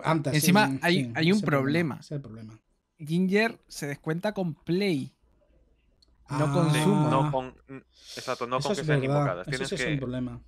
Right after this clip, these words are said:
Speaker 3: tú hacer
Speaker 1: Mm.
Speaker 3: la acción de, la acción de meterla en la mesa, no que
Speaker 1: Sí,
Speaker 3: surja.
Speaker 1: eso sí es un
Speaker 2: Entonces
Speaker 1: problema.
Speaker 2: no se descuenta tan rápido como podría ser.
Speaker 1: Mm, eso es verdad.
Speaker 3: Y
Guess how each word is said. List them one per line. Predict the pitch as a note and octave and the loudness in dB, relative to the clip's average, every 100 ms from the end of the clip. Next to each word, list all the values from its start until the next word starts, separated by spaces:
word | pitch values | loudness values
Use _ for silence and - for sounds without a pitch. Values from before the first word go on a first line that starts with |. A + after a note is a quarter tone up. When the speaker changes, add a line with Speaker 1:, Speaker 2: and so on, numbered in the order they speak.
| - | -4
Speaker 3:
tú | C#3 | 0
hacer | B2+ C#3+ | 0 0
Speaker 1:
Mm. | |
Speaker 3:
la | C3 | -2
acción | C3 B2+ | -4 -6
de, | B2+ - A#2 | -6 -8 -6
la | |
acción | G#2+ B2+ | -6 -8
de | A#2+ | -8
meterla | G#2+ A2 G#2 | -8 -8 -10
en | G2+ | -10
la | F2+ | -12
mesa, | F#2 - - - | -14 -16 -20 -14
no | A2 A2 | -10 -8
que | A2 | -8
Speaker 1:
Sí, | G#2 | -8
Speaker 3:
surja. | C3 A2+ - - | -8 -10 -16 -18
Speaker 1:
eso | C#3+ - | -14 -12
sí | D#3 | -12
es | C#3 | -10
un | |
Speaker 2:
Entonces | A#2+ - C#3+ D3 | -10 -6 -4 -2
Speaker 1:
problema. | E3 | -2
Speaker 2:
no | D#3+ | 0
se | F3 | 0
descuenta | D3+ - D3 D#3 | -2 -2 -4 -2
tan | C#3+ | -2
rápido | C3 C#3 D#3+ C3 | -2 -2 -2 -2
como | A#2 | -4
podría | - B2+ C3 | -6 -4 -6
ser. | - A2+ A#2+ - _ - | -6 -10 -10 -14 _ -10
Speaker 1:
Mm, | C3 A#2+ - | -8 -8 -14
eso | D3+ | -12
es | D3+ | -10
verdad. | G#2+ A#2 - _ _ _ _ | -12 -16 -20 _ _ _ _
Speaker 3:
Y | B2+ A#2+ A2+ | -12 -8 -8